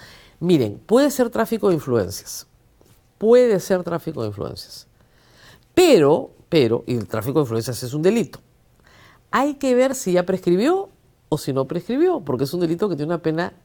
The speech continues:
relativamente baja. Vamos a ver. Y dos, si le dio a ese trabajo, y está probado que se lo dio,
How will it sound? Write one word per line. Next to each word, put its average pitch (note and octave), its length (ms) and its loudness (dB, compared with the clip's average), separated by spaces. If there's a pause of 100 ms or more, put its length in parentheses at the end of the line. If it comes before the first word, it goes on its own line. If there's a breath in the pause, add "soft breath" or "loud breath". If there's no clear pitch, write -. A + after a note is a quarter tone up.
(280)
relativamente E3 880 -2
baja. E3 360 -4 (2750)
Vamos B2 360 -4
a G3 60 2
ver. A#3+ 220 2 (1040 soft breath)
Y G#3 120 4
dos, A#3 640 2 (720)
si - 240 -4
le C3+ 200 4
dio G3 180 2
a B3+ 220 -2
ese A3+ 320 4
trabajo, D3 680 -4 (640)
y A2 80 -8
está A#2 200 -10
probado C#3 380 0
que C3+ 100 -6
se C#3+ 120 -4
lo E3 160 6
dio, D#3 320 4